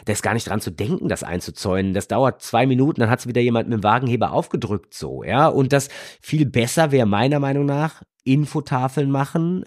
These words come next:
ähm, Stege reinmachen, eine Badestelle vielleicht anschaffen oder das vielleicht auch sein zu lassen, aber zu informieren.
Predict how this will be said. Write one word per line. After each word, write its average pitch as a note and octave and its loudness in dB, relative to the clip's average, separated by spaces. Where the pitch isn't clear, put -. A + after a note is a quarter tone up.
ähm, A#2 4
Stege D3 2
reinmachen, D3 2
eine F3+ 2
Badestelle D#3+ 2
vielleicht D#3 2
anschaffen D#3+ 0
oder C3 2
das B2+ -2
vielleicht C3+ 2
auch A#2+ 2
sein A#2+ 2
zu C#3+ -6
lassen, D#3 0
aber B2+ 2
zu - -4
informieren. D3 0